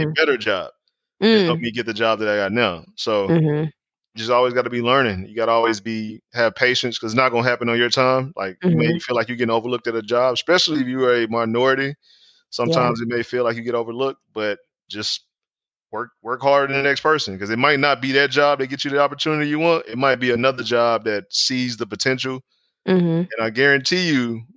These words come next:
Speaker 2: when you leave that job that you're currently at, that did not give you the, the job, they're gonna be like, "Dang,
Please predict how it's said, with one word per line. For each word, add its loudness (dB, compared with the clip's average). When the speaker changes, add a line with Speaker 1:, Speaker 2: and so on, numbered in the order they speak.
Speaker 2:
when -8
you -8
leave 0
that 4
job 2
that -4
you're -4
currently 4
at, 2
that 2
did 0
not 2
give -4
you -4
the, -4
the 0
job, 2
they're -2
gonna 0
be -2
like, -4
"Dang, 2